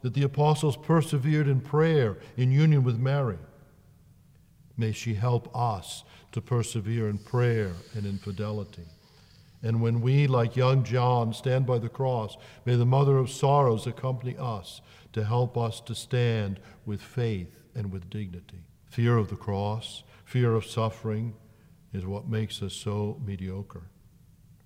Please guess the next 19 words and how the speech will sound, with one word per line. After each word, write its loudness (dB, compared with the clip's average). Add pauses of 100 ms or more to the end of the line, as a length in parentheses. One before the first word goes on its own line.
(540)
Fear 2
is 0
what 0
made 4
all 4
the 2
apostles 0
flee 0
from -2
Calvary, -2
all -2
except -8 (260)
the -8
youngest, -2
the -8
baby. -6 (2250)
And -6
John's -2
courage -6